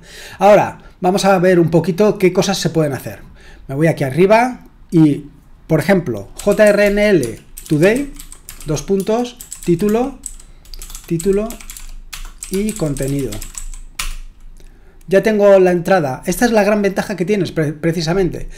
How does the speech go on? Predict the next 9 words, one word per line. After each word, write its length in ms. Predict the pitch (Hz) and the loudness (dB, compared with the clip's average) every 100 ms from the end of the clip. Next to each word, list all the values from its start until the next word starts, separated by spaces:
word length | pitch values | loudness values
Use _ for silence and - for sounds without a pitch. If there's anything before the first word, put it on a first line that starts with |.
| - - | -18 -4
Ya 160 | 175 190 | 2 4
tienes 220 | 202 156 | 4 4
la 100 | 156 | 0
entrada 380 | 147 196 208 196 | 0 0 2 0
perfectamente 840 | 151 - - 175 202 196 220 - - | -4 -6 -4 -2 -2 -2 -4 -6 -6
introducida 600 | 180 160 156 151 - 185 | -2 0 0 -2 2 2
en 160 | 165 147 | 2 0
tu 200 | 143 127 | -2 -2
diario. 420 | 131 131 110 | -2 -2 -6